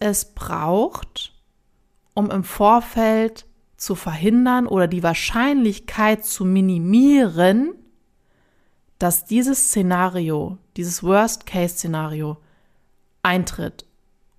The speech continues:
Oder was du machen kannst, beziehungsweise was helfen würde, dass es abgeschwächt wird. Und dazu gebe ich dir jetzt auch wieder ein paar Fragen rein.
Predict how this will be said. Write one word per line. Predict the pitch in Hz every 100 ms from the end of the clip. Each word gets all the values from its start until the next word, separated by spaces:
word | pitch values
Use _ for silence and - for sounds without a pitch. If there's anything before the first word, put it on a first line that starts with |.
| _
Oder | 185 208 214 214 220 - _ -
was | 175
du | 170
machen | 165 185 208
kannst, | 190 196 196 214 -
beziehungsweise | 185 - 180 175 165 160 160
was | 170 -
helfen | - 180 185 - 156 147
würde, | 165 240 285 330 - _ _ _ _ -
dass | 180 185
es | 202 -
abgeschwächt | 190 - - 156 - 175 180 - - _ _ _ -
wird. | 160 170 151 - - - _ _ - _ - - - -
Und | 196 190
dazu | 208 - 208
gebe | 214 208
ich |
dir | - 196
jetzt | 196 -
auch | 185 196 -
wieder | 190 175 175 226 _ _
ein | 175 175
paar | 175
Fragen | 165 - 139 143
rein. | 139 139 147